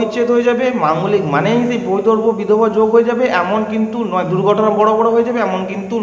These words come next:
নয়। বিবাহ বিচ্ছেদ, এই যে বললাম বৈধর্ব বিধবা যোগ, এইগুলো কিন্তু তোমাদেরকে কিন্তু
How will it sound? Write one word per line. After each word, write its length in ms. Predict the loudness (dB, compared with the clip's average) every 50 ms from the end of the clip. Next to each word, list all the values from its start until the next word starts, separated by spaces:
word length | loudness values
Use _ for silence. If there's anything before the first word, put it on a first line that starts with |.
| -2
নয়। 160 | -4 -4 -4 -6 -8 -12 -14 -16 -18 -20 -20 -20 -20 -20 -20 -20 -20 _ -12 -8 -6 -2
বিবাহ 240 | 0 2 4 4 4 4 2
বিচ্ছেদ, 380 | 0 -2 -4 0 0 0 0 0 -4 -4 -4 -4
এই 80 | -2 0 0
যে 60 | 0 0 0
বললাম 240 | 0 0 0 0 0 0 2
বৈধর্ব 320 | 0 2 4 4 4 4 2 2 2 0 0
বিধবা 280 | 0 0 2 2 2 2 2
যোগ, 120 | 0 0 0 0 -2
এইগুলো 220 | -2 0 -2 -2 -2
কিন্তু 280 | -2 -4 -6 -6 -8 -8 -10 -12 -14 -16 -16 -18 -20 -20 -20 -12
তোমাদেরকে 420 | -6 -2 -2 0 0 0 0 0 0
কিন্তু 340 | 0 0 -2 -2 -2 0